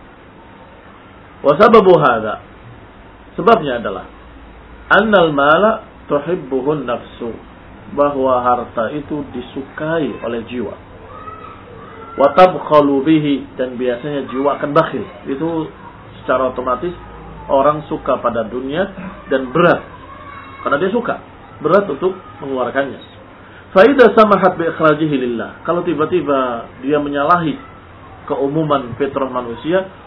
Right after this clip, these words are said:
untuk mengeluarkan hartanya fi sabilillah, dalla ala sihhati imani, berarti dia memiliki keyakinan,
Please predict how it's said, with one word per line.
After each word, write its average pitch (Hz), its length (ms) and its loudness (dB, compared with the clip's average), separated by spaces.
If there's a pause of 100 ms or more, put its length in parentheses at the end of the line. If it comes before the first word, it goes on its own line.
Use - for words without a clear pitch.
(160)
untuk 143 240 -4
mengeluarkan 135 720 -2 (480)
hartanya 170 640 0 (400)
fi 190 160 2
sabilillah, 147 720 2 (240)
dalla 175 560 4 (240)
ala 160 240 2
sihhati 156 480 -4
imani, 214 400 0 (160)
berarti 143 400 2
dia 160 320 0
memiliki 135 560 -6
keyakinan, 135 640 -2